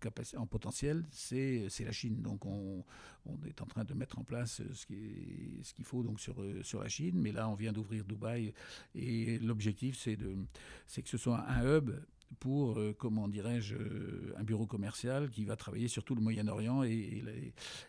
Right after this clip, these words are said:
et la, l'Afrique du, l'Afrique du Nord. Donc, euh, on, on cible en fonction des marchés quand on, là où on sait que c'est possible de,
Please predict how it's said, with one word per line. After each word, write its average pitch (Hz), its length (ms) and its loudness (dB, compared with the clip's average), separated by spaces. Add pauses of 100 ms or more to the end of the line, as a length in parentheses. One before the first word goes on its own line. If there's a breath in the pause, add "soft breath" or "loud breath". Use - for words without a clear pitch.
(100)
et 110 120 0
la, - 580 -2
l'Afrique 104 340 -4
du, 92 840 -4
l'Afrique 104 300 -6
du 104 140 -2
Nord. 120 240 2 (440 loud breath)
Donc, 113 300 0
euh, 110 680 0 (300 loud breath)
on, - 400 -2
on 127 120 2
cible 170 280 4
en 127 60 8
fonction 123 320 2
des 117 100 4
marchés 117 400 4
quand 113 260 0
on, 107 240 -2 (520)
là 110 100 -4
où 104 80 -4 (100)
on 104 60 -2
sait 135 300 2
que 120 340 -2 (380)
c'est 113 160 -8
possible 120 340 -6
de, 92 800 -6